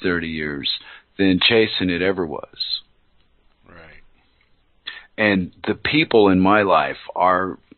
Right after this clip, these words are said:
Speaker 1: they are amazing. Uh, Kelly, Kelly might not be a good example because she, you know, she checked out on us, but she was a good person to know. And, you know, I've been,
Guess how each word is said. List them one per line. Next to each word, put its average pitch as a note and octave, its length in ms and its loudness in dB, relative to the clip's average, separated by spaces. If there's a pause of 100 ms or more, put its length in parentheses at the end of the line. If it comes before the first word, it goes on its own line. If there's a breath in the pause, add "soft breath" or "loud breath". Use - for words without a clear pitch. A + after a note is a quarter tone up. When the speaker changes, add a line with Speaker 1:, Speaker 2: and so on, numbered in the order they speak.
(580)
Speaker 1:
they A#2 200 6
are G2+ 340 6
amazing. F#2+ 720 -2 (420 loud breath)
Uh, - 120 -4 (340)
Kelly, G#2+ 360 2 (220)
Kelly C3+ 280 4
might A#2 260 0
not G#2+ 200 -6
be G2+ 120 -6
a F#2 60 -4
good F#2 200 -4
example E2+ 520 -4
because D#2+ 340 -8
she, - 400 0
you G2+ 80 2
know, D2+ 140 0 (160)
she E2+ 220 -2 (120)
checked - 320 0
out F#2 240 4
on D#2+ 160 -2
us, D2 160 -8 (560 loud breath)
but G#2 260 4 (280 soft breath)
she - 240 2
was G2 200 -4
a F#2+ 40 -12
good A2+ 340 -4
person G2+ 720 -4 (100)
to F#2 80 -6
know. F2 600 -2 (640 loud breath)
And, E2+ 320 -4 (400)
you A2 80 -2
know, F#2 260 2
I've G#2+ 380 2
been, A#2 420 0